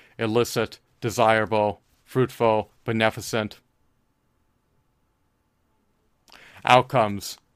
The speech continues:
that yield favorable results. But the fact of the matter is,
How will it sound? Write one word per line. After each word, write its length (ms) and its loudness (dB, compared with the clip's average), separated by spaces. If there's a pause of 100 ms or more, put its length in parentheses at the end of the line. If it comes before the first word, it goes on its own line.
that 180 -2
yield 460 0 (220)
favorable 540 -4
results. 720 -2 (800)
But 340 2 (1700)
the 80 -6
fact 300 4
of 60 -6
the 60 -4
matter 420 0
is, 320 -8